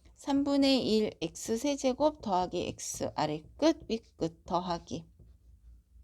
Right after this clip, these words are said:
이분의 삼 엑스 제곱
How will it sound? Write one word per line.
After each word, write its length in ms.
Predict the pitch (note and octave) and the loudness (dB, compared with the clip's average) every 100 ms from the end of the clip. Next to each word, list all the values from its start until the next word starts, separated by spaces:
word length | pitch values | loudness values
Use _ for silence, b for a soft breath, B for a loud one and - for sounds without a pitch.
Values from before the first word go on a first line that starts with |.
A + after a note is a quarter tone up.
| - _ b b b b | -20 _ b b b b
이분의 540 | - F#3 F#3+ F#3 F#3+ G3 | -6 -6 -6 -6 -4 -2
삼 340 | C#4+ C#4+ C4 | 2 2 2
엑스 460 | E3 - - G#3 - | -2 -6 -6 -6 -4
제곱 520 | F3+ E3 B3 D#4 | -4 0 2 2